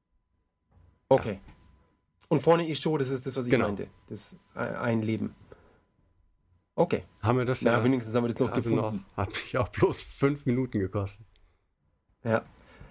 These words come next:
Speaker 1: Jedenfalls, ähm, ja. Sprachen lassen sich nicht wirklich ohne Aufwand lernen. Man muss halt ein bisschen, man muss sich ein bisschen quälen. Umso süßer dann der,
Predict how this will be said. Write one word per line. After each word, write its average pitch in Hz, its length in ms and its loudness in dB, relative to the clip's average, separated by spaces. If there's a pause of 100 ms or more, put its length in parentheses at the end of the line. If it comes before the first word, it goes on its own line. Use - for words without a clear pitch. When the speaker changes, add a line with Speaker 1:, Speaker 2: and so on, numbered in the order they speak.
(340)
Speaker 1:
Jedenfalls, 135 920 0
ähm, 113 540 -2 (100)
ja. 120 140 2 (880)
Sprachen 156 360 2
lassen 165 240 -2
sich 143 180 -6
nicht 151 240 -4
wirklich 147 280 -4 (200)
ohne 156 400 2 (100)
Aufwand 127 380 -2
lernen. 110 360 -2
Man 110 120 0
muss 135 160 -2
halt 127 160 0
ein 123 60 0
bisschen, 113 580 -4 (220)
man 123 160 0
muss 139 100 -2
sich 131 140 -6
ein 127 80 -2
bisschen 127 260 -2
quälen. 135 460 -2 (800)
Umso 131 260 0
süßer 139 340 -2
dann 127 360 0 (220)
der, 120 420 0